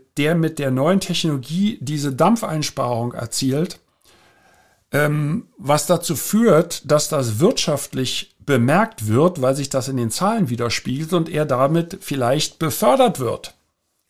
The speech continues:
oder eine Hierar-, ja, eine Hierarchiestufe raufsteigt. Also das hätte der Kunde davon. Ja, man muss sich immer überlegen, was, was hat einer davon?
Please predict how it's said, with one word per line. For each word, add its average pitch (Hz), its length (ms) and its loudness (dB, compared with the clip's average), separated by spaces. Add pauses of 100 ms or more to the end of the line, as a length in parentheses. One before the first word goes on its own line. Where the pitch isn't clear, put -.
oder 165 240 8
eine 165 160 6
Hierar-, 170 440 0
ja, 135 120 4
eine 139 100 0
Hierarchiestufe 160 880 0
raufsteigt. 175 680 0
Also 127 200 -2
das - 420 0
hätte 165 240 2
der 135 160 0
Kunde 269 360 2
davon. 98 500 -6 (1040)
Ja, 165 180 0 (640)
man 185 240 2
muss 202 120 4
sich 196 120 2
immer 214 180 4
überlegen, 202 540 2
was, 165 200 -2
was 180 200 0
hat - 220 -2
einer 147 280 -2
davon? 120 420 -6